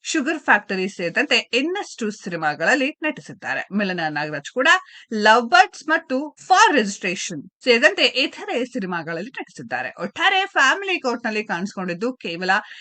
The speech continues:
ಸಿನಿಮಾದ ಭಾಗವಾಗಿದ್ದು, ಇದರಿಂದ ಅವರ ದಾಂಪತ್ಯ ಜೀವನದಲ್ಲಿ ಯಾವುದೇ ವಿಚ್ಛೇದನ ಗುಮಾನಿ ಇಲ್ಲ ಎಂಬುದು ಸ್ಪಷ್ಟವಾಗಿದೆ. ಈ ಜೋಡಿ ಲವ್ ಮಾಕ್ಟೇಲ್ ತ್ರೀ ಸಿನಿಮಾ ಮೂಲಕ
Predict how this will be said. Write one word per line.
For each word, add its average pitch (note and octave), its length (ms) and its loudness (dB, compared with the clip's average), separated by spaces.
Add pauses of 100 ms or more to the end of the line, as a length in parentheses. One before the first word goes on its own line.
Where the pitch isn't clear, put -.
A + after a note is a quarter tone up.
(180)
ಸಿನಿಮಾದ D4+ 600 2
ಭಾಗವಾಗಿದ್ದು, F#3 880 -2
ಇದರಿಂದ C#4+ 380 -2 (120)
ಅವರ G#3 160 0
ದಾಂಪತ್ಯ G3+ 880 -2
ಜೀವನದಲ್ಲಿ F3+ 720 -6
ಯಾವುದೇ E3+ 360 -4
ವಿಚ್ಛೇದನ D#4 540 -6 (460)
ಗುಮಾನಿ C#4 560 4
ಇಲ್ಲ C4 400 -2 (140)
ಎಂಬುದು F#3 360 -4
ಸ್ಪಷ್ಟವಾಗಿದೆ. D#3 680 -10
ಈ - 160 -4
ಜೋಡಿ G4 320 2 (260)
ಲವ್ B3+ 280 4
ಮಾಕ್ಟೇಲ್ B3 440 0
ತ್ರೀ F#3+ 180 -2
ಸಿನಿಮಾ D3+ 320 -8
ಮೂಲಕ A#3 420 -4